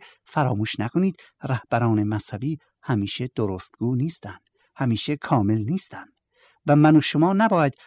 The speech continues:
هر حرفی که از مذهبیون بشنویم چشم بسته آن را بپذیریم. اعتماد چیز بسیار خوبیه، اما خداوند از ما انتظار داره که چشم بسته هر چیزی رو قبول نکنیم و فراموش نکنید که خیلی از بدبختی‌های بشر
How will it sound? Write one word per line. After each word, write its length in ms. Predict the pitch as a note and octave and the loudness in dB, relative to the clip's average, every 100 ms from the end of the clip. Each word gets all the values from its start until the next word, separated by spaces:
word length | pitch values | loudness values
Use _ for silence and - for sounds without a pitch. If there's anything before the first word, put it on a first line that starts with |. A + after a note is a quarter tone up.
| _ | _
هر 120 | F3 | 0
حرفی 500 | D3+ - A#3+ - G3+ | 0 0 -2 0 -8
که 140 | - E3 | -4 -4
از 180 | C#3+ | -2
مذهبیون 720 | C3+ C#3+ - - C#3 C#3 B3+ B3 | 0 0 -2 -4 -4 2 4 4
بشنویم 480 | C3 - A2 B2 B2+ | 0 -4 -2 -2 -4
چشم 340 | - A2 - A#2+ | -4 -6 -6 -8
بسته 280 | G2 - | -8 -4
آن 120 | A2 G#2+ | -4 -4
را 140 | A2+ | -6
بپذیریم. 580 | - F3 G#2+ - - _ _ _ _ _ _ _ _ _ _ _ _ _ _ - | -6 -8 -10 -12 -16 _ _ _ _ _ _ _ _ _ _ _ _ _ _ -2
اعتماد 540 | F#3+ - F#3+ A3 A#3 _ - _ | -2 0 2 2 2 _ -20 _
چیز 260 | - A#3 G#3 | -4 -2 -2
بسیار 460 | D#3+ C#3+ - C#3+ | -2 -4 2 2
خوبیه، 400 | B2 - C4 G#2 - _ _ _ _ _ _ _ | 2 4 4 2 -8 _ _ _ _ _ _ _
اما 280 | D#3+ F3+ E3+ | 4 6 4
خداوند 600 | A#2 F3+ D#3 E3+ B3+ A3+ | 4 4 6 6 4 2
از 180 | G3+ F3+ | 0 2
ما 140 | G3+ | 2
انتظار 400 | F3+ E3 D3+ F3+ | 2 0 2 2
داره 160 | E3 D#3+ | 2 -2
که 120 | E3 | -4
چشم 400 | - F3 D3+ D#3+ | -4 -2 -2 0
بسته 360 | C#3+ C3 A3 B3+ - - | 0 0 -2 -2 -6 -10
هر 120 | - A#2 | -2 -2
چیزی 360 | - B2+ B2+ | 0 -4 0
رو 120 | D3+ E3 | -2 -2
قبول 360 | F#2+ G#2 A2 | -4 -2 -2
نکنیم 300 | G3+ - G#2 - _ _ _ _ - | -2 -2 -6 -8 _ _ _ _ -2
و 80 | D#3+ | 0
فراموش 540 | F3+ F3+ F#3+ A#3+ - | 4 4 4 2 2
نکنید 300 | A#3+ A#3 G#3+ | 2 2 2
که 100 | G3+ | 0
خیلی 500 | - - C#4 C#4+ A#3+ | -4 0 4 6 6
از 220 | F#3+ D3+ | 2 2
بدبختی‌های 840 | D#3+ E3+ F3 D#3 - E3+ A#3 C4 | -2 2 0 0 -2 2 4 4
بشر 480 | F#3+ C#3+ - C#3 F#3+ | 2 -2 -2 -2 -4